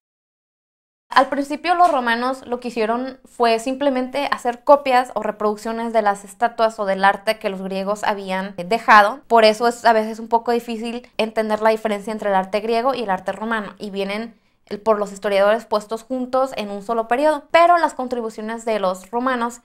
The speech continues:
eventualmente fueron también que ellos añadieron diferentes detalles que hacían la persona a quien se le hizo la estatua reconocible. Por ejemplo, ellos empezaron a incluir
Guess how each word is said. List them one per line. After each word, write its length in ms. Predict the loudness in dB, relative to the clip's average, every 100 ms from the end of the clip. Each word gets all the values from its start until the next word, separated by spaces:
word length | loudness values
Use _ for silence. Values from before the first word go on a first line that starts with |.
| _ 0
eventualmente 880 | 0 0 2 2 2 -2 -4 -8 2
fueron 300 | 4 4 2
también 380 | -4 -4 -8 -6
que 160 | -2
ellos 260 | -2 -2 -2
añadieron 480 | -2 0 -2 -2 -4
diferentes 540 | -8 -8 -8 -6 -8 -8
detalles 640 | -2 0 2 -2 -6 -6
que 380 | 0 2 2 4
hacían 400 | 2 2 -4 -4
la 140 | -2 -2
persona 560 | -2 -8 -6 -6 -6 -2
a 100 | -2
quien 220 | -2 -4
se 80 | -2
le 80 | -4
hizo 160 | -4
la 60 | -6
estatua 500 | -2 -4 0 -2 -2
reconocible. 720 | -6 -4 -4 -6 -8 -10 -14 _ _ _
Por 140 | -2
ejemplo, 420 | 0 -6 -6 -8 -8 _
ellos 260 | -2 0 0
empezaron 400 | -2 -4 -4 -8
a 20 |
incluir 400 | -6 -4 -4 -6